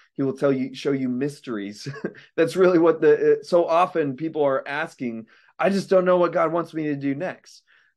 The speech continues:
Well, w-, in spiritual devotion, you'll find out. And, and I'm not talking about just praying three times and, and saying, "God, tell me what to do next," and then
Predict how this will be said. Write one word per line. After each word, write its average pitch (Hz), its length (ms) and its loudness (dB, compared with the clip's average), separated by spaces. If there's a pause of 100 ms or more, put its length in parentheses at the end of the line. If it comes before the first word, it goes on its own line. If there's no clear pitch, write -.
(160)
Well, 151 340 0
w-, 139 260 -2
in 143 120 -2
spiritual 175 500 2
devotion, 147 640 -2
you'll 123 260 -6
find 117 280 -8
out. 107 380 -6
And, 123 280 -4 (260)
and 127 140 -4
I'm 139 100 -4
not 190 220 -4
talking 170 380 -8
about 135 260 0
just 131 280 -8
praying 156 680 0
three 151 240 -2
times 135 680 -8 (320)
and, 135 380 0 (100)
and 127 220 -6
saying, 127 200 -6
"God, 139 300 0
tell 151 140 -4
me 147 100 -6
what 139 160 -4
to 135 80 -20
do 127 140 -8
next," 123 420 -6
and 120 100 -8
then 113 300 -8